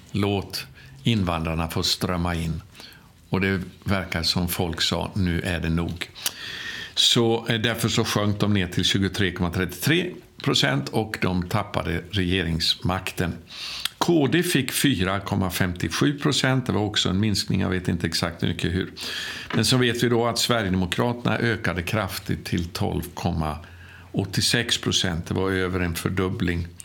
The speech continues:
om jag inte har fel, ifrån valet tjugohundratio.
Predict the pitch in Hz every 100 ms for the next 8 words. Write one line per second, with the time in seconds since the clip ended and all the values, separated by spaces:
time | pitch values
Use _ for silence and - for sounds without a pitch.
0 | - - 92 90 87 90 87 87 90 87
1 | 98 87 82 - - - - - - 101
2 | - 95 92 92 - - - - 98 95
3 | 87 85 82 - - - 90 87 87 82
4 | 82 78 - 110 90 80